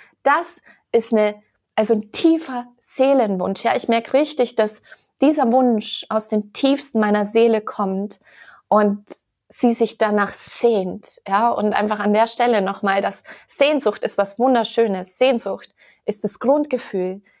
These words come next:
der Seele. Deswegen, ohne diese Sehnsüchte und Visionen und whatever,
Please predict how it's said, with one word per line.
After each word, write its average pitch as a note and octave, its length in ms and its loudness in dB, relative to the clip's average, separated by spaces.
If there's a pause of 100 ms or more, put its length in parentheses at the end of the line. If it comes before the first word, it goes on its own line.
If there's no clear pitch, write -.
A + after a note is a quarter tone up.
(160)
der A3 120 2
Seele. A3 460 2 (240)
Deswegen, A3 540 0 (320)
ohne D4 320 4
diese A3+ 260 0
Sehnsüchte A3+ 640 -2
und G#3 160 -4
Visionen A3 540 -2
und G#3 160 -4
whatever, G#3+ 500 -4